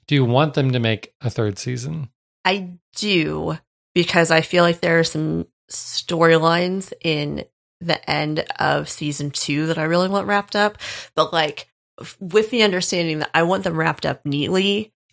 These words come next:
Speaker 2: in a bow with, like, happily ever after stamped on top. Like, I don't want any of this, like, w-, strings dangling. And I know I'm not gonna get that.
Speaker 1: Nope.
Speaker 2: Which makes, which really disappoints me, but it's fine. So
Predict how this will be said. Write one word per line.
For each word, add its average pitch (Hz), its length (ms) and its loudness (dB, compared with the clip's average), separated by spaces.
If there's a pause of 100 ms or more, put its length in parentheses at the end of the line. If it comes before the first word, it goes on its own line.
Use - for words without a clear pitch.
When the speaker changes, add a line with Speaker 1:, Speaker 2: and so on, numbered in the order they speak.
(100)
Speaker 2:
in 170 120 2
a 143 40 0 (140)
bow 170 480 4 (300)
with, 156 280 -2
like, - 180 -4
happily 170 500 0
ever 147 200 0
after 135 320 2
stamped 123 420 -2
on 117 140 -8
top. - 300 -6 (300)
Like, 139 320 0 (120)
I 165 140 6
don't 185 160 2
want 170 160 4
any 156 240 0
of 143 180 -4
this, 143 300 0
like, 139 520 -2 (300)
w-, 143 220 -12 (420)
strings 147 560 0
dangling. 113 500 -4
And - 100 2
I 160 100 4
know 165 180 0
I'm 160 100 -2
not 180 160 -4
gonna 226 160 -6
get 240 200 -8
that. 254 260 0
Speaker 1:
Nope. 120 240 2 (300)
Speaker 2:
Which 160 240 0
makes, 165 480 -2
which 175 280 -6
really 170 240 6
disappoints 143 540 -6
me, - 280 -12 (300)
but - 240 2 (120)
it's - 140 -6
fine. - 100 -6 (800)
So 160 420 4